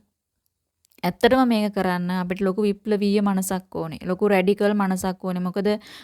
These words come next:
අපිට ලෝකේ උගන්වන්නේ දුක තල්ලු කරලා සැප හොයන්න පුළුවන් කියලානේ. ඉතින් ඒකට හාත්පසින් විරුද්ධ අදහසක් තමයි භාග්‍යතුන් වහන්සේ මේ දේශනා කරන්නේ. ඉතින් මේ භාග්‍යතුන් වහන්සේ කියන ක්‍රමයට අනුව අනුගමනය කළොත් විතරමයි ඔබට නියම සැප කියන එක හමුවන්නේ.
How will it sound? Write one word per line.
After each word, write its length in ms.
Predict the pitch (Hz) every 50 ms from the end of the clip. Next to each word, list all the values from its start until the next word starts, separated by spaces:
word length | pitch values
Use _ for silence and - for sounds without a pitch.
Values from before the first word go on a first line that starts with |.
| -
අපිට 280 | - 190 190 190 208 226
ලෝකේ 420 | 214 202 196 196 196 190 233 226
උගන්වන්නේ 500 | 220 208 214 214 214 214 220 220 220 220
දුක 180 | 202 190 185 - 208
තල්ලු 320 | 214 220 214 214 214 208
කරලා 280 | 208 220 214 214 214 208
සැප 200 | - 214 208 220
හොයන්න 340 | 226 226 214 214 214 208 208
පුළුවන් 320 | 208 208 208 214 214 214
කියලානේ. 360 | 202 214 208 208 208 202 208 220
ඉතින් 260 | - 175 180 - 233
ඒකට 260 | 247 220 202 208 208 247
හාත්පසින් 680 | 240 214 202 196 196 196 - - 208 202 220 220 220 214
විරුද්ධ 360 | 202 196 202 196 190 185 214
අදහසක් 500 | 202 190 190 202 202 202 196 - 196 190 -
තමයි 320 | - 208 202 214 233 320 381 _ - - - - - - - _
භාග්‍යතුන් 600 | 196 196 202 202 208 196 208 208 208 208 202 202
වහන්සේ 360 | 202 202 196 190 - 214 214
මේ 360 | 208 208 202 208 214 214 214
දේශනා 500 | 190 196 190 185 185 196 185 180 175 180
කරන්නේ. 480 | 175 - 170 170 170 170 175 202 254 262
ඉතින් 320 | 220 - 240 240 247 285 - - - - - _
මේ 320 | - 208 202 220 226 233 240
භාග්‍යතුන් 580 | 220 214 202 196 196 190 214 220 226 233 226
වහන්සේ 380 | 226 226 226 226 220 - 240 233
කියන 320 | 233 - 214 220 220 226
ක්‍රමයට 480 | 226 - 220 208 202 214 220 220 220 214
අනුව 280 | 226 214 208 202 220 233
අනුගමනය 600 | 233 214 202 214 214 233 233 233 247 233 240 233
කළොත් 320 | - 240 233 233 233 220
විතරමයි 640 | 208 220 214 - 311 302 240 190 180 180 180 180 185
ඔබට 300 | - 196 185 202 190 214
නියම 260 | 208 202 196 196 196 202
සැප 220 | 196 202 190 190
කියන 280 | 196 190 196 202 196 190
එක 120 | 190 -
හමුවන්නේ. 600 | 233 233 202 190 190 185 175 165 156 180 - -